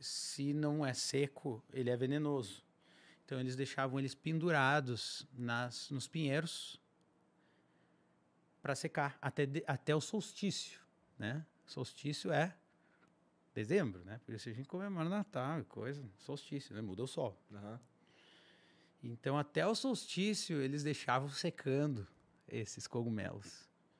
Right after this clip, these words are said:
Speaker 1: no pinheiro. Que, no caso, a gente decora a árvore de Natal com aquelas bolinhas vermelhas, né?
Speaker 2: Aham.
Speaker 1: Os cogumelinhos pendurados ali. E a gente bota os presentes embaixo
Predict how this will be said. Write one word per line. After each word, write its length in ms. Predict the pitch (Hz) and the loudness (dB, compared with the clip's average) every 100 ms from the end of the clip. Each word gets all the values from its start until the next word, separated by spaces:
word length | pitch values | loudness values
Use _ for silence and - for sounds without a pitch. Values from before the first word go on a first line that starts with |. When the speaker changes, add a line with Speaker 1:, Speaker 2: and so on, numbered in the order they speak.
| _ - | _ -6
Speaker 1:
no 100 | 117 | -4
pinheiro. 400 | 139 151 131 98 - _ _ _ _ _ _ - - | -2 0 0 -4 -12 _ _ _ _ _ _ -20 -6
Que, 80 | 104 | -4
no 100 | 104 | -2
caso, 240 | 101 107 | -2 0
a 40 | |
gente 300 | 117 120 - | 0 -2 -2
decora 760 | 131 127 - 113 127 165 139 98 - _ _ _ _ _ | 0 0 2 4 6 6 4 0 -8 _ _ _ _ _
a 100 | - | -2
árvore 260 | 101 107 107 | -2 0 -2
de 120 | 117 | 0
Natal 600 | 113 104 - 117 160 143 - - | 0 0 4 6 8 6 -2 -10
com 80 | 139 | -8
aquelas 300 | 113 110 113 | -4 -4 -2
bolinhas 440 | 113 113 107 120 | 0 0 2 0
vermelhas, 560 | 110 160 175 143 117 98 | 0 0 2 2 2 0
né? 80 | 98 | -2
Speaker 2:
Aham. 340 | 143 107 123 - _ _ _ _ _ _ | -2 -4 -8 -12 _ _ _ _ _ _
Speaker 1:
Os 60 | _ | _
cogumelinhos 720 | - 117 123 127 139 131 131 | -12 -6 -2 0 2 2 0
pendurados 580 | - 151 196 170 165 185 | 0 0 4 6 4 6
ali. 220 | 208 110 - - - - - - - _ _ _ _ | 4 4 0 -20 -20 -20 -20 -20 -20 _ _ _ _
E 100 | 139 | -2
a 40 | 127 | -2
gente 240 | 117 - | -2 -6
bota 280 | 104 104 127 | -2 0 0
os 60 | - | -2
presentes 840 | 107 107 98 107 143 156 143 110 | 2 4 6 6 6 4 2 2
embaixo 600 | 110 98 98 107 - 165 | 2 4 4 4 0 -6